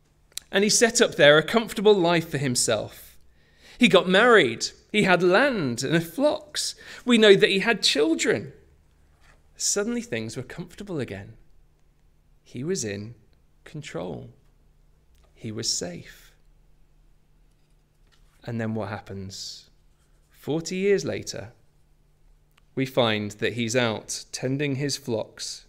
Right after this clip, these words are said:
in chapter three, verse one. And then God breaks into that world of comfort,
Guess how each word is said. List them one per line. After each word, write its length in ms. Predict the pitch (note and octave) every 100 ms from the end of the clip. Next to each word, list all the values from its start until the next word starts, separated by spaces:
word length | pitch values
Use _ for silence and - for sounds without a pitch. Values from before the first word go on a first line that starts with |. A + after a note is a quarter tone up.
| _
in 80 | A#2
chapter 320 | - - B2+
three, 240 | - G#2 G#2
verse 320 | A2+ A#2+ -
one. 220 | G#2+ A2+ _ _ _ _ _ _ _ _ _ _ _ - -
And 200 | C3+ A#2+
then 200 | A#2 A2+
God 460 | E3 C3 G2+ A2+ - - - _ -
breaks 600 | A#2+ B2+ D3+ F#3 - -
into 320 | F3 E3+ F#3
that 320 | E3 F3+ -
world 400 | D#3 B2+ G#2+ G2+
of 160 | A#2+ -
comfort, 640 | - D3+ C#3+ G#2+ - -